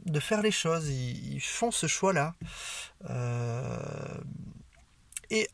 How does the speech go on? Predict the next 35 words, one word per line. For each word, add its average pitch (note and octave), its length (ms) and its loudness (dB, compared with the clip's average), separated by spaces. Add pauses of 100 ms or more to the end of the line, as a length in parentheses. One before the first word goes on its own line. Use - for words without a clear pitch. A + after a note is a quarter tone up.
alors D#3+ 260 4
que - 120 -2
ceux - 300 4
qui F3 160 -2
sont D3 180 2
encore F3 800 6 (100)
pris - 240 2
dans D#3 140 4
des C#3+ 240 4
égrégores C#3 680 4 (1080)
et D3+ 60 -2
qui - 100 -4
n'ont C#3+ 140 2
pas F3 240 6
la C#3 260 2
conscience D#3 540 2
du C3 100 0
soi, F#3 400 4 (320)
mais C#3+ 380 0
donc D3 340 0
du C#3+ 120 2
coup A#3 140 -2
c'est, C3 440 2
c'est - 180 2
une C#3+ 80 4
énergie C#3+ 380 2
collective G3 580 2
qui - 140 -4
va C3 100 4
prendre D3 460 0
cette C3 240 -2
décision C#3 460 0
à B2 40 2
leur B2 160 -2
place. - 500 2